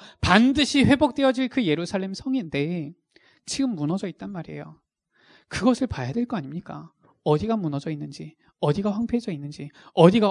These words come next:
어떻게 지금 허물어져 있는지 봐야 될 거 아니에요. 그것을 보러 간 거예요. 그 그림을 품은 겁니다. 그러니까 응답이 올 수밖에 없죠. 우리 여러분들 정말로 그러한 비전을 품고 있습니까? 그럼 응답이 올 수밖에 없어요.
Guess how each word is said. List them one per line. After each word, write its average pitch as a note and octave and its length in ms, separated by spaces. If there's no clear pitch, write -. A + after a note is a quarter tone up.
어떻게 C#4 680
지금 E3+ 380
허물어져 B3+ 440
있는지 G3+ 260
봐야 C#3 240
될 G#3 120
거 - 140
아니에요. D3+ 180
그것을 C4 480
보러 C#3+ 200
간 C#3 160
거예요. D3 320
그 F3+ 220
그림을 C#3+ 380
품은 F#3 280
겁니다. D3+ 460
그러니까 E3+ 680
응답이 A#3 400
올 D#3 180
수밖에 G#3+ 380
없죠. D3+ 480
우리 A#3+ 280
여러분들 G3+ 480
정말로 C#4+ 720
그러한 G3 360
비전을 E3 300
품고 B3 280
있습니까? G3 500
그럼 B3 320
응답이 A#3+ 340
올 E3 240
수밖에 C#4 440
없어요. F3 500